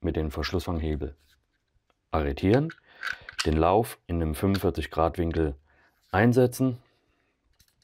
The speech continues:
nach unten, die Imbusschraube nehmen,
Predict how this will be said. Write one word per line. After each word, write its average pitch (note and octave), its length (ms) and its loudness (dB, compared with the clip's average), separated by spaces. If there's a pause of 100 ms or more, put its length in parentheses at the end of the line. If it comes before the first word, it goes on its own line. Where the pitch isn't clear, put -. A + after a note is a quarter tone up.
(380)
nach D2+ 180 -4
unten, A#2 440 2 (4000)
die D2 60 0
Imbusschraube G2 680 4
nehmen, F2+ 460 0